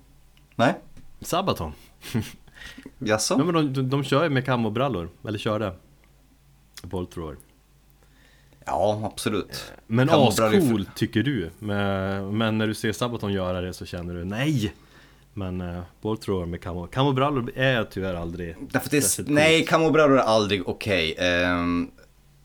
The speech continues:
Speaker 1: ja, men de ser fortfarande, eh, betydligt hårda ut än, än Sabaton, för de skippar, eh, skydds-, fan är det, skottsäkra västar och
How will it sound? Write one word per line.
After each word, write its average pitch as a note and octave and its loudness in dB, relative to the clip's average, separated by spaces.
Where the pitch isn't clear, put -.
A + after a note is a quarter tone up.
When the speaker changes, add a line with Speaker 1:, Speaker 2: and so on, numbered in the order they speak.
Speaker 1:
ja, A2+ 6
men A2 2
de C3 6
ser C3 0
fortfarande, G#2 0
eh, G#2+ -4
betydligt G#2 -4
hårda F#2+ 0
ut - -8
än, E2 -2
än D#2+ -6
Sabaton, E2+ -6
för F2 -8
de F2+ 0
skippar, F2 -2
eh, D#2+ -2
skydds-, - -8
fan F2 -4
är D#2 -2
det, D2+ -6
skottsäkra - -8
västar E2 -4
och D2 -6